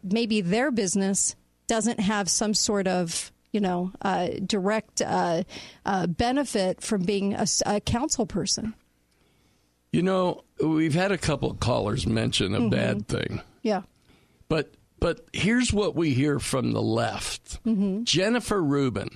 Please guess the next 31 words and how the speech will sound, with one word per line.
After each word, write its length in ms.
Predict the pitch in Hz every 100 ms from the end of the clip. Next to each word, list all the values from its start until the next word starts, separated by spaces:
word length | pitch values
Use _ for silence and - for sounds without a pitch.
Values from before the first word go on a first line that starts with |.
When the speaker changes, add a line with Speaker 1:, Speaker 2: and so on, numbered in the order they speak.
| -
Speaker 2:
of 200 | - 127
the 60 | 123
Speaker 1:
Mm-hmm. 80 | 113
Speaker 2:
Washington 680 | 120 139 - 135 117 123 123
Post 520 | - 104 - - -
Speaker 1:
Sure. 240 | 196 220 294 - -
Speaker 2:
over 300 | 139 175 175
the 120 | 175
weekend 500 | 139 143 120 110 95
said, 460 | - 131 113 107 101 - - _
"It's 300 | - 127 -
not 280 | 175 202 226
only 480 | - 185 180 180 165
that 240 | 147 139 -
Trump 420 | - 151 143 -
has 400 | - 131 117 -
to 120 | - 110
lose, 800 | 120 143 170 131 101 - - - - - -
but 180 | 160
all 440 | - 190 208 226 196
his 280 | 170 180 143
enablers 800 | 151 143 160 151 131 107 107 -
have 320 | 113 110 -
to 120 | 104
lose. 500 | 104 110 104 104 - - - -
We 200 | 156 160
have 260 | 165 190 -
to 100 | 170
collectively, 960 | - 147 156 185 214 - 151 143 151
in 120 | 143 147
essence, 500 | 160 - 127 107